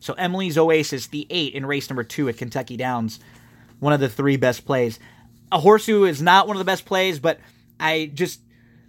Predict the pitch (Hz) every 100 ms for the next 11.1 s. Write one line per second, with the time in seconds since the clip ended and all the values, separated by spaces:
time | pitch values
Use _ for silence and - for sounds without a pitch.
0 | - _ _ _ - 180 175 196 202 202
1 | 196 165 175 180 180 180 175 - 165 151
2 | 165 170 160 123 151 156 127 156 151 143
3 | 156 147 143 135 123 156 139 120 - 139
4 | 143 143 143 147 147 151 151 - _ 131
5 | 135 160 139 139 127 139 139 131 135 123
6 | 143 131 - _ _ - - 131 123 135
7 | 131 147 143 147 135 127 113 123 117 -
8 | - _ - 135 135 135 131 - _ _
9 | _ - _ 135 131 123 127 131 127 120
10 | 113 - _ _ - 147 - - 131 113